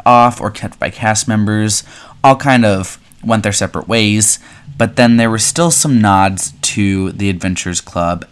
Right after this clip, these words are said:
at the Skipper Canteen. Uh, there is a dessert called the Kungaloosh. Uh, I believe there's also a drink at Trader Sam's called Kungaloosh as well. Uh, and then, this is one of my favorite things 'cause it's just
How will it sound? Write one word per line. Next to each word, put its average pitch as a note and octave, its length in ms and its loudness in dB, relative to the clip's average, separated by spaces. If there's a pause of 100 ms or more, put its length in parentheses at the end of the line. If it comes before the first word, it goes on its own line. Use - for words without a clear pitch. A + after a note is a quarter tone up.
at F2 540 -2 (280)
the F#2 140 -8
Skipper - 360 -8
Canteen. G2 840 -4 (500)
Uh, F#2 280 2
there G2 260 -2
is G2 280 -2
a G#2 140 -4
dessert F#2+ 460 -6
called F#2 300 -4
the F#2 60 -12
Kungaloosh. G2 760 -2 (580)
Uh, G2 240 6
I A2 80 2
believe C#3+ 220 0
there's C3 260 -4
also G#3+ 280 0
a C3 40 0
drink C3+ 260 -4
at - 140 -10
Trader G2 260 -4
Sam's F#2+ 380 -4
called - 220 -12
Kungaloosh E2 440 -8
as E2 160 -12
well. E2 300 -8 (500)
Uh, F#2+ 220 4
and B2 180 2
then, A#2+ 300 4
this A2+ 120 -4
is C3 100 -4
one C3+ 80 0
of A#2 60 2
my G2+ 80 0
favorite F#2+ 340 -6
things F#2+ 220 -6
'cause G2 140 -6
it's - 280 -6
just - 260 -8